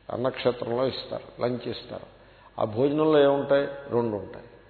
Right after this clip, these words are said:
అక్కడ అలాంటి పరిభాష వాడతారు. ఒకటి పరాప్రకృతి, రెండు అపరాప్రకృతి.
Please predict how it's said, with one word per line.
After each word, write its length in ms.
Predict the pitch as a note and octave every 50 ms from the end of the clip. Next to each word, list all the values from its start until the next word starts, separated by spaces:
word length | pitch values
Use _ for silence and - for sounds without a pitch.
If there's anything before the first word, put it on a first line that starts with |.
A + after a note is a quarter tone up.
| - - _ _ _ _ _ _ _ _ _ _ _ -
అక్కడ 360 | - - - - - A#2+ A#2
అలాంటి 440 | A2 G#2+ A2+ B2 C3 C3+ C3+ B2 C3
పరిభాష 480 | - A#2 A2+ A#2 A2 A2 B2 A#2+ -
వాడతారు. 440 | B2+ A#2 G#2 G#2 G#2 - - - - - - - - - - - - - - - - - _ -
ఒకటి 200 | G#2+ A2+ C3 E3+
పరాప్రకృతి, 840 | D3+ - C3 B2+ C3+ C#3 C#3 - - B2+ A2 C3 C3 - - F#2+ G2+
రెండు 240 | B2 C3 B2+ C3 B2+
అపరాప్రకృతి. 760 | - - - A#1 - - - - - - - - - - -